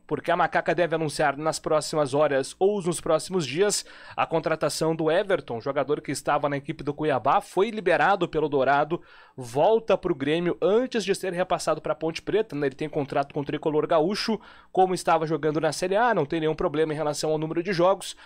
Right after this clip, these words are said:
O Everton será mais uma das opções ofensivas do técnico Hélio dos Anjos, pensando na sequência da Série B. Outros jogadores ainda podem chegar, viu, Cabela? O Maurício, zagueiro do Figueirense, Roger, meio atacante do Vasco,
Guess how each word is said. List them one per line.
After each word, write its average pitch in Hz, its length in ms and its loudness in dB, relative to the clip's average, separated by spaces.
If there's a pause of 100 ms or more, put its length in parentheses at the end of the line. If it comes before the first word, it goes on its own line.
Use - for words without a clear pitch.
(160)
O 180 140 2
Everton 175 400 0
será 165 260 2
mais 160 360 2
uma 170 120 0
das 160 200 0
opções 160 360 -2
ofensivas 165 600 -4
do 139 80 -2
técnico 156 480 -2
Hélio 151 160 0
dos 151 180 -2
Anjos, 151 400 -2 (300)
pensando 156 360 0
na 151 80 -2
sequência 147 540 -4
da 143 140 0
Série 165 240 -2
B. 120 260 -2 (400)
Outros 240 460 2
jogadores 196 480 2
ainda 202 280 2
podem 202 300 0
chegar, 147 400 2
viu, 143 100 -4
Cabela? 117 560 0 (120)
O 147 180 2
Maurício, 156 560 0
zagueiro 139 300 0
do 139 100 -4
Figueirense, 151 560 -2
Roger, 131 420 2
meio 151 120 -2
atacante 147 380 -6
do 135 100 -4
Vasco, 143 340 -4